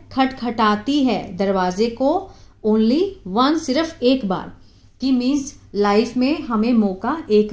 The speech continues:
बार ही मिलता है। तो हमें क्या करना चाहिए, इससे सीख मिलती है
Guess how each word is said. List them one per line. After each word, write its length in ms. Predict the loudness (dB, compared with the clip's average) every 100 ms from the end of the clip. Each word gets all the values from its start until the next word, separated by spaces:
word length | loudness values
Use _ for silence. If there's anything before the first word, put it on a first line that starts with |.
| -4
बार 260 | -4 -4 0
ही 180 | 2
मिलता 380 | 4 2 0 -4
है। 260 | -10 -10 -14 -20 -20 -10
तो 80 | -8
हमें 360 | -4 -2 0 0
क्या 140 | -2
करना 320 | -2 -2 -2 -2
चाहिए, 280 | -2 -4 -4
इससे 220 | -6 -8
सीख 360 | -4 -2 0 0
मिलती 320 | 0 0 -2
है 260 | 0 -2